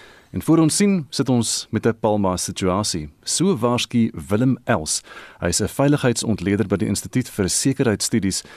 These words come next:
in Pretoria en nou dat die stof geleidelik begin lê na Vrydag se terreuraanval op die dorpie Palma in Mosambiek, se Cabo Delgado provinsie daar in die verre noorde,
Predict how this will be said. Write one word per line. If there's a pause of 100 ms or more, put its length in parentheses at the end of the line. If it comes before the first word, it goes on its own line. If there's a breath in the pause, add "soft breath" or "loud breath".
(180 loud breath)
in
Pretoria
en
nou
dat
die
stof
geleidelik
begin
lê (480 loud breath)
na
Vrydag
se
terreuraanval
op
die
dorpie
Palma
in
Mosambiek, (220)
se
Cabo
Delgado
provinsie
daar
in
die
verre
noorde,